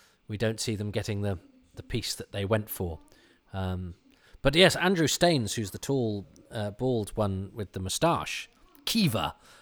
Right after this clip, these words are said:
um, was Barry Letts's nephew.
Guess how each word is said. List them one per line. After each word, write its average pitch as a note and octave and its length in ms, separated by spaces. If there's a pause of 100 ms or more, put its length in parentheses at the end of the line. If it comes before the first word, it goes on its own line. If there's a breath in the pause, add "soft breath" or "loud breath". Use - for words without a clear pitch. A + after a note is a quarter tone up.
(120)
um, A#2 380
was B2+ 200
Barry B2 400
Letts's A2+ 680 (760)
nephew. C3+ 520